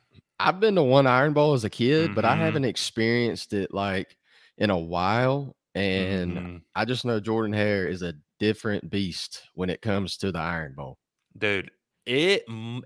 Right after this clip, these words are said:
Speaker 2: it might not be the biggest stadium. I th-, I think, I think max when you squeeze everyone in there,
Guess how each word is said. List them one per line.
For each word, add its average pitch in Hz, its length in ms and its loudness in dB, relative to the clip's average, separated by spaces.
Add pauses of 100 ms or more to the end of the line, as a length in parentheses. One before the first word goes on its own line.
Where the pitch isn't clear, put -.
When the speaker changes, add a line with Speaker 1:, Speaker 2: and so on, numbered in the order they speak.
Speaker 2:
it 160 240 0
might 196 280 -2
not 175 280 -2
be 127 220 0
the 107 140 -4
biggest 107 460 -2
stadium. 147 500 0
I 151 40 -2
th-, 143 140 -14 (180)
I - 80 -4
think, 247 440 -6 (100)
I 160 80 -6
think 196 340 -8
max 110 520 0
when 104 160 -10
you 107 120 -6
squeeze 107 520 -6
everyone 107 500 0
in 110 220 -4
there, 110 340 -2